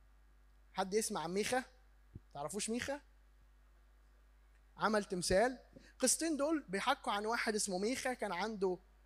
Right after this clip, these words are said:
واحد لاوي في البيت، وكان عنده تمثال. جم جماعة راحوا خدوا الكاهن اللي كان عنده بالتمثال ومشوا بيه. فالراجل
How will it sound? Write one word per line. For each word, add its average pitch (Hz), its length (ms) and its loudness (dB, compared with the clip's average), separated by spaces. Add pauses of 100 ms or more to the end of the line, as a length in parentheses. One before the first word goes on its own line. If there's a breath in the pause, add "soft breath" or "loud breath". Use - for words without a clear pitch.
(140)
واحد 180 420 2
لاوي 202 320 2
في 185 100 -2
البيت، 190 520 0 (260)
وكان 247 200 0
عنده 226 320 2
تمثال. 220 460 0
جم 254 220 -2
جماعة 220 440 0
راحوا 185 180 -2
خدوا 226 260 2
الكاهن 190 580 0
اللي 165 180 -2
كان 185 160 -4
عنده 208 340 0
بالتمثال 190 580 -2
ومشوا 202 440 -2
بيه. 185 200 -2 (380 soft breath)
فالراجل 233 560 2